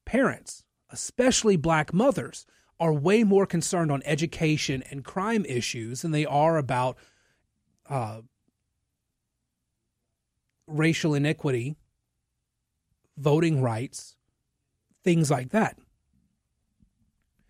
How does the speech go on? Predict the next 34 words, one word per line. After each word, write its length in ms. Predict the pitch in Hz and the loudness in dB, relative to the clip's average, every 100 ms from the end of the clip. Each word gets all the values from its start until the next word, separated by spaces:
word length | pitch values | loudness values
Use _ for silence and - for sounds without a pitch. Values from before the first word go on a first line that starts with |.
| _ _ - | _ _ -10
Yes, 320 | 151 175 151 | 2 2 2
there 180 | 160 143 | 0 2
is 100 | 156 | 2
still 200 | - 151 | 2 2
racism 380 | 139 143 165 135 | 2 0 0 -2
in 80 | 131 | -2
the 60 | |
world, 180 | 147 196 | -2 -2
and 100 | 120 | -2
yes, 200 | 139 147 | -2 -2
they 100 | 151 | -4
still 200 | - 147 | -2 -2
believe 260 | 127 123 127 | -2 -4 -4
that 100 | 123 | -6
it 140 | 113 | -6
is 180 | 113 107 | -12 -6
there, 200 | 175 165 | -2 0
and 120 | 131 | 0
they 120 | 131 | 0
have 140 | 120 113 | -2 -4
experienced 680 | - - 175 233 208 151 | -8 -6 0 0 0 -4
it 100 | 131 | -8
in 100 | 123 | -12
some 480 | - - 165 131 123 | -12 -6 -2 -2 -2
way, 260 | 160 196 135 | 0 0 0
in 140 | 123 | 0
ways 220 | 151 143 | 0 0
that 100 | 123 | -2
you 200 | 127 170 | 0 0
and 100 | 123 | 2
I 240 | 156 214 139 | 0 0 -4
can't 280 | - 131 | -2 0
understand. 680 | 147 139 - 190 202 120 - _ _ _ _ _ _ _ _ _ _ _ _ - | 0 -2 -4 0 0 -2 -8 _ _ _ _ _ _ _ _ _ _ _ _ -8
But 160 | 135 | -8